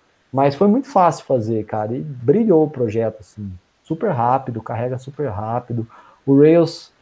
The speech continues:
não atrapalhou em nada ali o uso do Vue.js, né? Vocês já tiveram a experiência de, de brincar com esses frameworks JavaScript ali no front,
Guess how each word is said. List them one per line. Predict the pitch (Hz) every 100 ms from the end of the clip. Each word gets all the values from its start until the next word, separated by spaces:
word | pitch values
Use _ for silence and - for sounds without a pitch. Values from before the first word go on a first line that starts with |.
| _ -
não | 143 180
atrapalhou | 190 185 175 165 139 143
em | 170
nada | 123 123 127
ali | 117 117
o | 117
uso | 113 107
do | 113
Vue.js, | 101 110 107 107 101 98 98 -
né? | 107 107 _ -
Vocês | 156
já |
tiveram | 165 147 147 127
a |
experiência | - 123 123 151 143 113
de, | 110 101 _ _ -
de | 127
brincar | 123 127 131 139 147
com |
esses | 123 113
frameworks | - 120 113 113 127 131
JavaScript | 113 104 - 131 147 147 -
ali | 113 135
no | 107
front, | - - 156 190 - 110